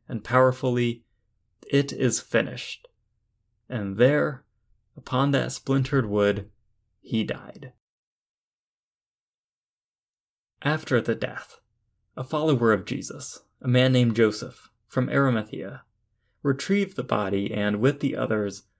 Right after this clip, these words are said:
placed it inside his own tomb. The tomb was carved into rock, had a large stone for a door, and, until now, had never been used. With twilight and Sabbath fast approaching,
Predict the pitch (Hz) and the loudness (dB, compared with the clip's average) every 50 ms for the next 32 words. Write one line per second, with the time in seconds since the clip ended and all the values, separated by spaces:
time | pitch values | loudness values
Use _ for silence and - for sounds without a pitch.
0 | _ _ _ _ _ _ - 151 151 147 143 - - 143 - - 151 156 156 - | _ _ _ _ _ _ 0 0 0 0 -2 -4 -4 -4 -2 -2 -2 -2 -2 -2
1 | 139 123 123 123 120 104 113 101 107 107 110 113 113 113 107 - - - - - | 0 0 0 0 0 -2 -2 -2 0 0 0 0 0 -2 -4 -6 -8 -8 -8 -10
2 | 135 131 - _ _ _ _ _ _ _ _ _ _ _ _ _ _ - 131 127 | -12 -14 -16 _ _ _ _ _ _ _ _ _ _ _ _ _ _ -10 -10 -6
3 | - 165 180 196 190 175 139 - - - 139 139 143 127 120 127 117 117 - 123 | -2 0 2 2 2 0 0 -2 -2 0 2 2 2 2 0 0 -2 -2 -4 -10
4 | - - - - - - - - _ _ _ _ _ _ _ _ _ _ - 127 | -12 -12 -12 -16 -18 -20 -20 -20 _ _ _ _ _ _ _ _ _ _ -6 -2
5 | 123 120 120 117 127 135 143 143 131 - - - - 127 127 127 131 127 127 - | -2 0 2 4 4 4 4 2 0 -2 -4 0 2 2 4 4 2 0 0 0
6 | 127 117 104 107 107 107 110 107 107 107 107 - _ _ _ _ _ _ _ _ | 0 0 2 2 2 2 2 2 0 -2 -4 -8 _ _ _ _ _ _ _ _
7 | - 120 113 107 101 - - 117 117 117 - 131 170 196 202 151 117 104 98 98 | -8 -6 -4 -4 -4 -4 -6 -6 -6 -6 -2 0 2 2 2 2 2 0 0 -2
8 | 98 98 101 - - _ _ _ _ _ _ _ - 117 107 113 113 107 113 107 | -4 -6 -8 -12 -16 _ _ _ _ _ _ _ -6 -4 -2 -2 0 0 -2 -2
9 | 107 104 104 110 131 139 - - - - - - _ _ _ _ _ _ _ _ | -2 -2 -2 0 -2 -2 -2 -4 -10 -16 -20 -20 _ _ _ _ _ _ _ _
10 | _ _ _ _ _ _ _ _ _ _ _ - 135 127 - - - - - 165 | _ _ _ _ _ _ _ _ _ _ _ -2 -2 -2 -2 -8 -10 -6 -4 -4
11 | 165 165 170 160 151 - - 127 123 - - 110 110 - - - - - 131 127 | -2 0 0 0 0 -2 -4 -4 -6 -4 -4 -6 -4 -4 -6 -8 -6 -4 -4 -4
12 | 127 123 - 123 123 120 - - 131 - - - 139 | -4 -4 -6 -8 -8 -6 -8 -8 -8 -12 -14 -14 -14